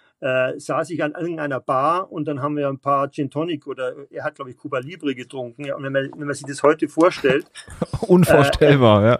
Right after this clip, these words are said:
Speaker 1: unvorstellbar, weil dann wären ja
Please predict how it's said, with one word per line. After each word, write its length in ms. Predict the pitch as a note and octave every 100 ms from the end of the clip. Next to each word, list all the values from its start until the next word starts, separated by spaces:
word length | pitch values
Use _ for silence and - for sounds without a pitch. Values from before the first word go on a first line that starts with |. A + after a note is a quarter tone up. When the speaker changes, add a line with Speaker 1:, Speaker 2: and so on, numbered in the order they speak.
| _
Speaker 1:
unvorstellbar, 1120 | G3 G#3+ - F3 D#3+ D#3 D#3+ E3+ F3+ G3+ G#3+ G#3
weil 260 | D3+ E3 E3
dann 180 | D3+
wären 280 | D3 E3+ F#3
ja 220 | E3+ E3